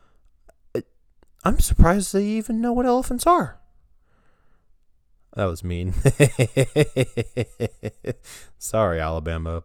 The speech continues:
but seriously, like, you could have at least done something relevant to your state, which I, I don't really know what that would be. I guess L S U doesn't have any tigers or anything that, they got Mike the Tiger, but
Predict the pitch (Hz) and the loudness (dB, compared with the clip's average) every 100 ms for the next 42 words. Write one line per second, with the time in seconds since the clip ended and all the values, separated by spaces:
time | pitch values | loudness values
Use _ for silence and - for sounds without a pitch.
0 | - 92 85 _ _ - - 240 294 - | -2 -2 -2 _ _ -14 -6 -2 -2 -2
1 | 90 80 85 87 - _ _ _ _ - | -6 -6 -8 -10 -16 _ _ _ _ -20
2 | - - - _ _ - 247 90 82 95 | -20 -20 -20 _ _ -10 -6 -6 -6 -6
3 | 139 - 92 82 73 - - 120 - 78 | -8 -6 -6 -6 -8 -8 -6 -6 -8 -8
4 | 78 82 80 85 - - 78 - - 113 | -6 -6 -6 -8 -12 -10 -10 -10 -4 -2
5 | 123 - 80 - 78 78 - 78 - 90 | -2 -4 -12 -10 -12 -12 -16 -8 -6 -6
6 | - 87 82 82 87 80 - - - - | -4 -4 -4 -4 -4 -6 -12 -20 -20 -20
7 | - _ _ - - 92 - 55 73 90 | -20 _ _ -12 -4 -2 0 -2 0 2
8 | 95 80 104 147 - - - - - - | 2 2 4 4 2 -10 -20 -20 -20 -20
9 | - - 135 110 - 98 85 76 - - | -12 0 2 2 2 2 2 0 -4 -6
10 | - 82 80 80 78 - - 85 73 - | -8 -6 -4 -4 -6 -8 -8 -8 -8 -2
11 | 87 85 76 78 78 78 78 87 76 - | 0 0 -2 -8 -6 -6 -6 -6 -8 -4
12 | 85 110 76 139 - - 80 80 80 85 | 2 2 4 0 -2 -4 0 0 0 -4
13 | 95 - - - - - - - - 90 | -6 -16 -20 -20 -20 -20 -20 -14 2 4
14 | 80 | 4